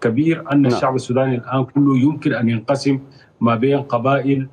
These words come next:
Speaker 1: آه، تتقاتل فيما بعضها البعض، ويكون العنصر والجهة وال-، والعرق هو الأساس. آه، هذا مؤشر خطير جدًا، وما،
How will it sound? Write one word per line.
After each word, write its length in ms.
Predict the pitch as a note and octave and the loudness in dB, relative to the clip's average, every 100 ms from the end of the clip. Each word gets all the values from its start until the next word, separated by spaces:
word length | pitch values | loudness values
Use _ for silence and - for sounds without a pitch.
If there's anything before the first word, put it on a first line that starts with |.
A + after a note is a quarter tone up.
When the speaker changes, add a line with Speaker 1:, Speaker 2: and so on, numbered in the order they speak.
| - _ _ | -16 _ _
Speaker 1:
آه، 140 | A2+ G#2 | -4 -2
تتقاتل 580 | B2 - A#2+ C3+ C3+ A#2+ | -2 -2 -2 -2 -2 -2
فيما 280 | A#2+ A#2+ | 2 2
بعضها 340 | A#2+ C3+ C3+ A#2+ | 2 0 0 -2
البعض، 400 | A2+ D#3 F#3 - - - - | -2 -2 -4 -10 -20 -20 -4
ويكون 380 | B2 A#2+ D#3 C#3 | -2 0 2 2
العنصر 460 | A#2 A#2+ C#3+ - | 0 0 0 0
والجهة 840 | C#3 B2 A#2 G#2+ C#3 C3+ B2+ C3+ C3 | 0 0 -2 -2 -2 0 2 2 0
وال-، 500 | A#2 A2 G#2+ G#2 F#2+ | -2 -4 -4 -6 -2
والعرق 480 | A#2+ A#2 A2+ C#3 - - - _ - | 0 2 2 0 -2 -12 -20 _ -2
هو 100 | C3+ | 0
الأساس. 500 | B2+ A2+ - G#2 - - - - - A#2+ | 0 -6 -6 -6 -8 -10 -12 -12 -10 -2
آه، 200 | A#2 A2+ | 0 0
هذا 260 | D3+ C3+ | 0 0
مؤشر 360 | D3 D3 C#3 C3+ | 0 -2 -2 -4
خطير 340 | - A#2+ C#3+ | -2 0 0
جدًا، 380 | C#3 D3+ D#3+ F#3 - _ _ _ A#2+ | 2 0 0 -4 -8 _ _ _ -2
وما، 1300 | A#2+ A#2+ A#2 A#2 A#2+ A#2 A2+ A#2+ B2+ A#2+ A#2 A#2 | 0 2 2 4 2 2 -2 0 2 2 0 -2